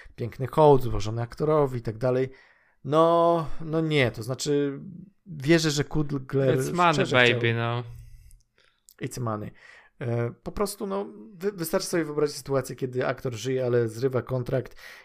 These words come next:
Speaker 1: i mamy e, zupełnie inne rozwiązanie fabularne prawdopodobnie, które mogłoby tutaj równie dobrze działać, bo jeżeli się myśli o tym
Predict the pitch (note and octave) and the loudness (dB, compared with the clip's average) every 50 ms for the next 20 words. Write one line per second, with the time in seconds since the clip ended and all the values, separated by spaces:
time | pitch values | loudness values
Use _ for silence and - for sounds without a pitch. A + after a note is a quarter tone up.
0 | _ _ E3 B2 B2 B2 B2 B2+ B2 B2 B2 A#2+ - - _ _ _ _ _ _ | _ _ -2 0 2 2 2 2 2 0 0 0 -4 -8 _ _ _ _ _ _
1 | _ _ _ _ _ _ - D#3 B2 A2+ A2+ A2+ A2 G#2+ G2+ C3 B2 - G#3 G#3+ | _ _ _ _ _ _ -6 -2 0 2 2 2 0 0 -2 2 6 6 6 6
2 | G3 E3 C#3+ D#3 D#3+ C#3+ C#3+ C#3+ C3+ C3 - - - G#2+ B2+ A#2+ A#2 A2+ B2+ B2 | 6 2 0 -2 -4 -4 -4 -2 0 0 0 -2 -2 -2 -4 -4 -2 -2 -2 -2
3 | B2 A2+ - B2 A#2 A#2+ C3 A2+ G#2+ G2+ - - A2+ - - A2+ G#2 A2 - G#2 | -4 -4 -4 -6 -6 -4 -2 0 0 0 0 -2 -6 -4 -4 -4 -4 -4 -6 -6
4 | - A2+ G#2+ G#2 G#2+ G2+ G#2 G2 C3+ E3+ A3+ A#3+ - _ _ _ _ _ _ _ | -6 -6 -4 -4 -4 -4 -4 -4 -6 -6 -6 -8 -12 _ _ _ _ _ _ _
5 | _ _ _ - - - - - F#3 F#3 F3 F3 E3 E3 F#3 F#3 F3 F3+ E3+ - | _ _ _ -14 0 4 4 6 6 4 2 0 -2 -2 -2 -4 -4 -6 -8 -10
6 | - D#3 - F3 E3+ F#3 F#3+ D3 D3 C#3 C#3+ D#3+ D#3 D#3 D#3 B2+ C#3 D#3 D3+ D3+ | -10 -10 -8 -8 -8 -6 -6 -6 -6 -6 -6 -6 -6 -6 -6 -6 -8 -6 -2 0
7 | D3 B2 A2 A2 G#2+ G2 F#2+ G2+ G2+ G2+ G#2+ G#2+ G#2+ G#2+ A2 G#2+ - _ _ _ | 2 2 2 0 -4 -8 -12 -12 -8 -4 -4 -2 -2 -4 -6 -10 -14 _ _ _
8 | _ _ _ _ _ _ _ _ _ _ _ - B2+ B2+ B2 G#2 A2 A2+ A#2+ A2 | _ _ _ _ _ _ _ _ _ _ _ -14 -10 -6 -6 -6 -6 -6 -6 -6
9 | - B2+ B2 B2+ A#2+ - - C3+ C#3 - - C3+ A#2 A2+ A2+ A2+ A2+ - - B2 | -6 -6 -4 -4 -6 -6 -8 -10 -10 -6 -2 0 0 2 0 0 -4 -6 -6 -8
10 | A#2 A2+ A2+ A2+ - | -6 -6 -8 -10 -12